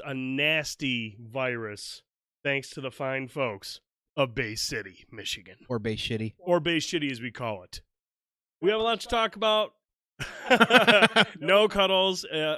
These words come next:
Speaker 1: my herpes have not flared up.
Speaker 2: Yes,
Speaker 1: No,
Speaker 2: no, the
Speaker 1: that is
Speaker 2: cream
Speaker 1: not
Speaker 2: took
Speaker 1: what's
Speaker 2: care
Speaker 1: going
Speaker 2: of
Speaker 1: on.
Speaker 2: that. Stop talking about it, please. It's embarrassing.
Speaker 1: <laughs>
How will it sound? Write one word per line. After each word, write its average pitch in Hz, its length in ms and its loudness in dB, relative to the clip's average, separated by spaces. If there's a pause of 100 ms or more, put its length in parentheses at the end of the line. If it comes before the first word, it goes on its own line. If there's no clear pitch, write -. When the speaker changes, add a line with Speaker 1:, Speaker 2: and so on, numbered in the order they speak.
Speaker 1:
my 151 200 0
herpes 160 480 -4
have 160 120 -4
not 147 240 -4
flared 143 320 -2
up. 101 160 -4
Speaker 2:
Yes, 123 360 0
Speaker 1:
No, 123 80 -4
Speaker 2:
no, 113 60 -2
the 123 60 -6
Speaker 1:
that 123 60 -4
is 120 40 -6
Speaker 2:
cream 151 140 4
Speaker 1:
not 143 80 4
Speaker 2:
took 156 80 6
Speaker 1:
what's 151 100 -2
Speaker 2:
care 143 140 6
Speaker 1:
going 139 40 6
Speaker 2:
of 131 60 0
Speaker 1:
on. 123 40 -2
Speaker 2:
that. 131 300 2
Stop 123 300 -4
talking 113 280 -2
about 104 220 -6
it, - 60 -12
please. 104 240 -6
It's - 100 -8
embarrassing. 113 480 0
Speaker 1:
<laughs> 208 80 4